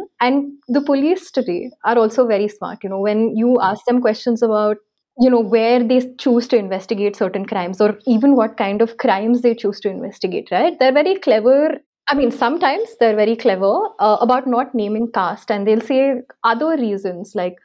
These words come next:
"Oh, you know, these are, um, informal laborers, or they're addicted to gambling, or they're addicted to, uh, alcoholism, and in order to support that, they need to be able to do, uh, they, they need to,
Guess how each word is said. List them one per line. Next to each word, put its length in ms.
"Oh, 80
you 120
know, 200
these 240
are, 400
um, 420
informal 500
laborers, 720
or 240
they're 260
addicted 460
to 400
gambling, 640
or 100
they're 220
addicted 400
to, 500
uh, 260
alcoholism, 920
and 240
in 100
order 200
to 80
support 420
that, 220
they 80
need 160
to 40
be 100
able 160
to 100
do, 280
uh, 360
they, 260
they 100
need 200
to, 200